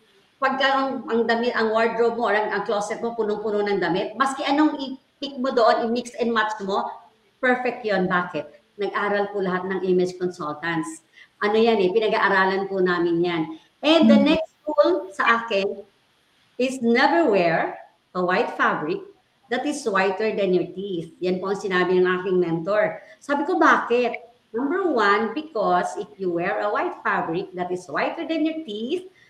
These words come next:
Speaker 1: mapapansin na mahilig ka sa kape. Di ba?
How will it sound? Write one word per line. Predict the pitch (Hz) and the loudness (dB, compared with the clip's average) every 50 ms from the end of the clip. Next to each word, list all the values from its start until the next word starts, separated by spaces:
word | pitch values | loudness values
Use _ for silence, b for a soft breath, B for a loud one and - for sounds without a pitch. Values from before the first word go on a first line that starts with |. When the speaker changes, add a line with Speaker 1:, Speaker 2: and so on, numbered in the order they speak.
| b b _ - | b b _ -4
Speaker 1:
mapapansin | 180 175 180 196 190 190 196 190 180 190 214 190 175 | -2 0 0 0 0 0 0 -2 0 0 -2 0 0
na | |
mahilig | 170 165 160 170 180 185 - - | 0 0 -2 -2 -2 -4 -4 -6
ka | 180 | -8
sa | - - - | -10 -12 -16
kape. | - - - - 143 151 156 156 147 131 - - _ _ _ _ _ _ _ _ _ _ _ _ | -18 -18 -16 -12 -6 -4 -4 -4 -4 -6 -12 -20 _ _ _ _ _ _ _ _ _ _ _ _
Di | 170 - | -2 2
ba? | - 214 220 | 2 2 4